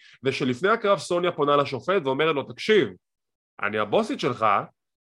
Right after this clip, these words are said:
אז אתה תעשה, תעשה מה שאני אומרת לך." והוא אומר לה, "לא, לא, סוניה, אני לא יכול, אני הולך לקרוא את הקרב הזה down the middle, אני הולך לעשות את הקרב הזה נקי." היא כזה מתלהמת, מתעצבנת, ואנחנו נכנסים לקרב. קרב סבבה.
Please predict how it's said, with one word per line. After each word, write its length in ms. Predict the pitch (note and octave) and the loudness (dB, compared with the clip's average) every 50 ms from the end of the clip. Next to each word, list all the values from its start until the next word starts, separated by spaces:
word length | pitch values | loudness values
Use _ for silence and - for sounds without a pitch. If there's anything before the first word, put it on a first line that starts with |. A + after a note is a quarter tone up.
| _ _ | _ _
אז 80 | A2+ G#2 | -8 -8
אתה 120 | G#2 G#2 | -6 -6
תעשה, 300 | G#2 A#2+ A#2 - C#3 - | -6 -8 -4 -4 -4 -2
תעשה 300 | - - B2 A2+ D3+ D#3 | 0 -2 -2 0 0 0
מה 100 | D#3+ F3 | 2 2
שאני 200 | - F3+ D#3 D3 | 0 0 0 0
אומרת 300 | D3 D3 D#3+ F#3 F3+ C#3+ | 0 2 2 0 0 0
לך." 180 | A#2 A#2 A#2 G#2+ G2+ | -2 -2 -2 -2 -2
והוא 100 | G2 G#2+ | 0 -2
אומר 140 | A2+ B2 A#2+ | -2 0 0
לה, 80 | A2+ A2 | 0 -2
"לא, 180 | G#2+ - - - | -4 -8 -10 -8
לא, 100 | A#2+ B2+ | -6 -6
סוניה, 420 | B2 - - D3+ D#3 E3 E3 C3 B2 | -4 0 0 2 2 2 2 0 -2
אני 160 | A#2 G#2 G#2 | -6 -6 -2
לא 120 | G#2+ A#2+ | 0 2
יכול, 460 | C#3 E3+ F#3+ - A#3+ A#3 A#3+ B3+ C4 B3+ - _ _ _ _ - | 4 4 4 4 2 2 2 2 0 -6 -12 _ _ _ _ -6
אני 140 | A#2+ A#2+ D3 | -4 -2 -2
הולך 120 | D3+ D#3+ - | -2 -2 -4
לקרוא 380 | - B2 A#2 A#2 - C#3+ D3+ | -4 -4 -6 -2 2 2 4
את 80 | D#3 D3+ | 4 2
הקרב 280 | C3+ - C#3+ C#3+ C#3+ D3 | 0 0 0 0 0 0
הזה 220 | C#3+ B2+ C3+ C3 A#2+ | 0 0 -2 0 2
down 240 | C3+ C3+ C3+ C3+ B2+ | 2 2 2 2 0
the 40 | B2+ | 0
middle, 160 | B2 B2 B2 | 0 0 -2
אני 20 | |
הולך 260 | A#2 A2 G#2 G#2 A2+ - | -2 -2 -4 -6 -8 -10
לעשות 160 | B2 C3 A#2+ | -10 -10 -10
את 60 | B2 | -4
הקרב 180 | B2 C#3 C3+ B2 | -2 0 0 0
הזה 120 | B2 B2 | 0 0
נקי." 360 | A2 A2 - - B2 B2 - _ _ _ _ _ _ _ | 0 -2 -2 -6 -6 -6 -6 _ _ _ _ _ _ _
היא 280 | D#3 F3 F#3 F3+ E3+ - | 2 2 4 2 2 0
כזה 280 | - D#3 A#2 A#2 C3 | -2 -2 -2 -2 -4
מתלהמת, 600 | A#2+ A#2 A#2 A#2+ - A2 G#2 C3+ G3 A3 G3+ F#3 C#3+ | -4 -4 -6 -6 -6 -4 0 2 2 2 2 0 -2
מתעצבנת, 640 | C3 B2 A#2+ A2+ - - - A2 F3+ A3+ C4 - - - - _ _ _ _ _ _ A#2+ | -2 -6 -8 -10 -12 -14 -4 0 2 2 2 2 0 -2 -8 _ _ _ _ _ _ 2
ואנחנו 320 | C#3 G3 G#3+ G#3 F3+ F#3 | 2 4 4 4 2 2
נכנסים 400 | E3+ D#3 C#3+ B2+ - D3+ C#3+ C3 | 0 -2 -2 -6 -6 -4 -2 -2
לקרב. 320 | B2 A#2+ - A2 G#2 F2+ F2+ F#2 _ _ _ _ _ _ _ _ _ - | -2 -4 -4 -6 -8 -8 -8 -12 _ _ _ _ _ _ _ _ _ 0
קרב 180 | F#3 G3 - | 2 2 2
סבבה. 440 | - - C#4+ B3 B3+ B3+ B3 A#3+ | 4 2 2 4 4 4 4 2